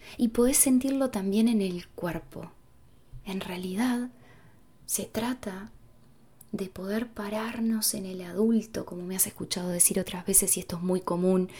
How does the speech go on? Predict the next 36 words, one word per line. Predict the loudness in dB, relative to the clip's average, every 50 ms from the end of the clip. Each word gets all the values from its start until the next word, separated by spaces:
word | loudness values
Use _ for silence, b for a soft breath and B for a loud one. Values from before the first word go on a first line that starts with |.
| B B B B B
en | -6 -4
la | -4 -2
teoría | 0 0 0 0 0 -2 -2 -4
de | -6 -10
las | -12 -10
constelaciones | -6 -6 -4 -4 -4 -4 -4 0 0 0 2 2 0 -2 -4
familiares, | -4 -4 -2 -2 0 2 2 2 2 2 0 -2 -4 B B B B B
pararnos | -4 -2 0 0 -2 0 -2 -4 0 0 0 -2
en | -2 -4
el | -6 -4
adulto. | -2 4 4 6 4 4 2 -4
Esto | -6 -4 -6
viene | -2 -2 0 0 0 0
del | 0 0
análisis | 0 0 2 2 2 2 2 0 -2 -4
transaccional | -4 -2 0 0 0 -2 0 0 0 0 0 -2 -2 -4
de | -2 -2 -2
Eric | -2 -4 -6 -6 -2
Berne, | -2 -2 0 0 -2 -2 -2 -4 -6 B B B B B
te | B -4
invito | -4 -4 -2 -4 -4
a | -4
leer | -4 -4 -2 -2 -4 -4 -6
porque | -8 -12 -14 -10 -4 0
es | 0 0 0 0 -6
apasionante. | -16 -12 -6 0 0 0 0 0 -4 -4 -4 -4 -6 -8 -10 B B B B B B B B B B B B B B B B B B B B -20 -20 -20 -20 -20 -20 -20 -20 -10 -2
Pararte | 0 2 2 4 2 2 2 0 -2 -2 -6 -8 -8 -8 -8 -8
en | -8
el | -8 -8 -8
adulto, | -8 -10 -8 -10 -10 -10 -8 -4 -2 -2 -2 -2 -8 -14 -20 -20 -20 -20 -20 -20 -20 -18 -10 -6
ver | 2 4 4 4 4 2
al | 0 -2 -2
otro | -2 -2 -2 -6 -6 -6
como | -6 -8 -6 -6
un | -6
igual | -6 -8 -8 -10 -10 -10 -10 -10 -12